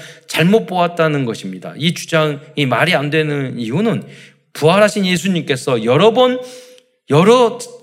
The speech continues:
여인들과 제자들에게 나타나신 것이 기-, 기록되어 있어요. 예수님이 부활 후 사십 일 동안 계셨는데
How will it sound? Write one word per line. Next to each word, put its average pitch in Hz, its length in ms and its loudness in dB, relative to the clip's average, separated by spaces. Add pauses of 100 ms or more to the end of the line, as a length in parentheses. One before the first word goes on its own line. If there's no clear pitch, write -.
(140)
여인들과 185 720 0
제자들에게 143 600 -2
나타나신 104 680 -12 (300)
것이 98 200 -14
기-, 120 360 -6
기록되어 127 460 -6
있어요. 87 240 -16 (280)
예수님이 202 540 0
부활 165 340 -2
후 170 80 -2
사십 202 380 -4
일 175 100 -8
동안 151 240 -4
계셨는데 123 720 -4